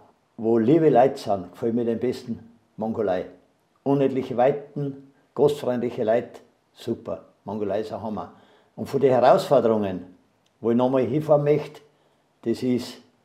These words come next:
Neuguinea. Neuguinea, ich bin ein paar Mal dort gewesen, wo Menschen noch leben bis zu der heutigen Tag wie in der Steinzeit. Komplett andere Welt, für uns eine unvorstellbare Welt. Ja, da möchte ich auch nochmal hin. Und ein Lieblingsplatz für mich ist Sibirien.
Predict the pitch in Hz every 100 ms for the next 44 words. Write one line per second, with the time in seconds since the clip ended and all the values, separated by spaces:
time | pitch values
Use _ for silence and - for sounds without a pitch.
0 | _ _ _ _ - 107 117 107 92 82
1 | - _ _ _ _ _ _ - 117 151
2 | 151 165 156 147 143 135 143 151 156 175
3 | 175 180 170 156 110 113 135 135 151 139
4 | 131 143 143 - 147 117 127 135 147 135
5 | 135 131 135 127 120 - 120 123 120 -
6 | - _ _ _ _ - 147 147 139 131
7 | 139 135 139 147 - - _ _ - 127
8 | 147 147 123 - 180 139 135 - 123 113
9 | 104 98 - - _ _ _ - 139 139
10 | - - - 120 127 123 120 110 104 101
11 | 107 95 - _ _ _ _ - 113 107
12 | - - _ - 104 107 110 120 120 -
13 | 107 - 110 104 104 104 - _ _ _
14 | - 98 104 98 87